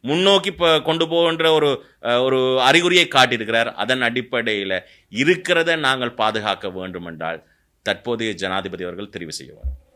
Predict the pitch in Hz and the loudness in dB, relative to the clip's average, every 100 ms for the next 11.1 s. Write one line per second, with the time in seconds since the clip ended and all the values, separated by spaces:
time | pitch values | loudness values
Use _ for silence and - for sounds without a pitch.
0 | _ - 123 131 127 117 - 147 151 165 | _ -10 -6 -2 0 -2 -4 -6 -4 -6
1 | - _ - 110 110 - 95 82 73 76 | -12 _ -8 -4 -2 -4 -8 -12 -14 -18
2 | 69 67 - _ _ _ _ _ _ _ | -20 -20 -20 _ _ _ _ _ _ _
3 | _ _ _ _ _ _ _ _ _ _ | _ _ _ _ _ _ _ _ _ _
4 | 101 120 160 156 - 90 104 120 135 123 | -4 -2 -2 -6 -16 -10 -6 -4 -4 -6
5 | 120 131 123 123 120 104 98 107 110 110 | -8 -10 -10 -12 -10 -6 -6 -6 -12 -14
6 | 107 104 104 143 180 165 _ _ _ 98 | -12 -10 -8 -10 -12 _ _ _ _ -10
7 | 110 127 127 113 113 117 143 131 101 87 | -8 -8 -8 -8 -8 -10 -10 -10 -8 -8
8 | 76 76 - _ _ _ _ - 104 101 | -10 -16 -20 _ _ _ _ -20 -18 -12
9 | 127 110 120 127 123 117 113 110 110 117 | -10 -8 -8 -6 -6 -6 -8 -6 -8 -8
10 | 165 147 - 104 95 90 78 73 71 - | -8 -10 -8 -8 -8 -12 -16 -20 -20 -20
11 | 78 | -20